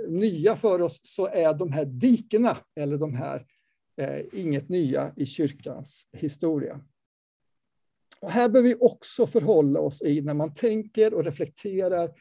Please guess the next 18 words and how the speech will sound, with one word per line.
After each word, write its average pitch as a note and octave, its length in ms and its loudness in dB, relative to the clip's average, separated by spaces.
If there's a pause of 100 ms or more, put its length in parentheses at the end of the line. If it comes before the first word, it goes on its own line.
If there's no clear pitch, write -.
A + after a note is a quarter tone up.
(420)
kring, C3+ 560 2 (600)
eh, - 60 -2
lärjungaskap, G3 1040 4 (600)
livsstil, E3+ 840 0 (640)
eh, D#3 120 -2
efterföljelse. E3 1200 0 (1200)
Ja. - 240 -4 (720)
Eh, C#3+ 380 -6
när F#3+ 460 2
närmar F3+ 400 4
jag D#3 100 6
mig D#3+ 180 2
moralismen G#3 840 2
och E3+ 140 2
när D3 480 2
närmar D3 460 0
jag D3 420 2
relativismen? D#3 1040 0